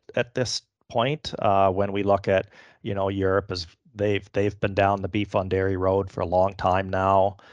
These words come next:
Um, you know, they've utilized a lot of Belgian blue and those types of beef breeds on their dairy cows. Then, of course, North America emerged, and,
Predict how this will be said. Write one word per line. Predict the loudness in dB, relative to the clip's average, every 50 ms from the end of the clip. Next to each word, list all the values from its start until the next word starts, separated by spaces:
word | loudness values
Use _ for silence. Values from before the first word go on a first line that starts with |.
| -20 -18 _ -8
Um, | -6 -6 -4 -6 -6 -8 -8 -12 -12 -10
you | -8 -8 -6
know, | -4 -2 0
they've | 0 0 0 0 -2
utilized | -4 -2 -2 0 2 4 4 4 4 4 2 -2
a | -2
lot | 0 0 0 0 0
of | -2
Belgian | -2 0 0 -2 -2 -6 -12 -8
blue | -6 -4 -2 -2 -2 -2 -2 -2
and | -2 -2
those | -2 -2 -2 -2
types | 0 0 0 0 -2 -4
of | -6 -4 -2
beef | -4 -4 -4 -6 _
breeds | -6 -2 0 0 2 0 0 0 0
on | -2 -2 0
their | -2 -2
dairy | 0 2 2 2 2 0
cows. | 0 2 2 4 4 4 4 2 2 -2 -6 -10 -16 -20 -20 -20 _ _ -12 -4
Then, | -2 -2 -2 -2
of | -4 -6
course, | -2 0 0 0 0 -2 -4
North | -4 -2 -2 -2 -2 -2
America | -4 -4 0 2 2 2 2 2 0 -2
emerged, | -2 0 0 0 2 2 2 2 0 -2 -6 -4 -2
and, | -2 -2 -4 -8 -12